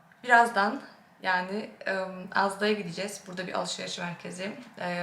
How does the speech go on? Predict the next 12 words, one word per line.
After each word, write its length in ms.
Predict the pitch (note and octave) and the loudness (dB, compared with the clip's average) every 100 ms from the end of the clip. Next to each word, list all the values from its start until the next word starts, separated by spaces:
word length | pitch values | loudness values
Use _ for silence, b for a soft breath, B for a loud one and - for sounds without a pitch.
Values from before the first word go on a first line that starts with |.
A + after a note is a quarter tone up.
| F3 E3+ E3+ | -4 -4 -6
yiyecek, 380 | F3 E3+ F3 F3 | -6 -6 -6 -8
içecek 420 | - - F3 - | -10 -8 -10 -6
falan 140 | F3+ F3 | -4 -2
her 120 | F3+ | -4
şeyi 160 | - F3 | -6 -10
satıyorlar. 500 | F3+ - F3 F#3+ - | -12 -8 -4 -4 -2
Oraya 240 | G3 G#3+ | 0 2
gideceğiz 380 | G#3+ G#3+ G#3+ G#3+ | 2 0 -2 -4
Ülkü 240 | - - G3+ | -8 -6 -4
ve 40 | |
Ertan'la. 600 | G3+ G3+ G#3 G3+ G3+ G#3+ B B B B B - | -4 -4 -6 -4 -6 -8 B B B B B -10
Em, 600 | F#3+ F#3+ F#3 F#3 F3+ F3+ | -4 -2 -4 -6 -8 -8